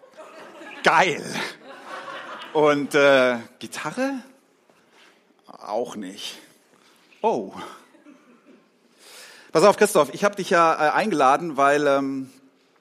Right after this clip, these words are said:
ich dich was fragen will. Und zwar mit vierzehn, ne, gibt es in deinem Leben Gewohnheiten, so, ähm, typisch Christoph-Sachen,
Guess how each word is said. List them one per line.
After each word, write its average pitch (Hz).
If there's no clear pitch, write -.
ich 143
dich 135
was 127
fragen 151
will. 117
Und 113
zwar 151
mit 160
vierzehn, 160
ne, 185
gibt 185
es 262
in 254
deinem 185
Leben 175
Gewohnheiten, 156
so, 135
ähm, 107
typisch 254
Christoph-Sachen, 190